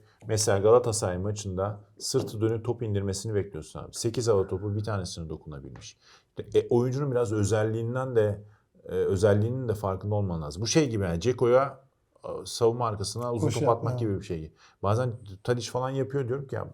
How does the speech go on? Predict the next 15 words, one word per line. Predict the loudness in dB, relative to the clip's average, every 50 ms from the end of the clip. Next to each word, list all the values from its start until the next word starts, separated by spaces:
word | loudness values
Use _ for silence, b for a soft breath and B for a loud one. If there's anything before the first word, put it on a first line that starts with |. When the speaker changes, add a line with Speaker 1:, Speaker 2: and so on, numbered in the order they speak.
| -14 -20 -20 _ _
Speaker 1:
arkadaş | -6 -6 -2 -2 -2 -2 -2 -2 -4
yani | -6 -6 -6 -6
sen | -6 -6 -4 -2 0
bu | 0 2
adamı | 2 0 -2 -2
tanımıyor | 0 0 0 0 0 0 -2
musun | -2 -4 -6 -8 -8
ya? | -2 2
Bu | 4
adamın | 4 4 4 2 0 0 0
topu | 0 -2 0 -2 0
alma | 0 0 0 0 -2 -4
ihtimali | -4 -6 -6 -6 -4 -2 -2 -2 -2 -4
sıfır. | -2 -2 -2 -2 -2 -4 -8 -8 b b b b b b b b b b _ 2
Ve | 4 6 6 8 6 6 6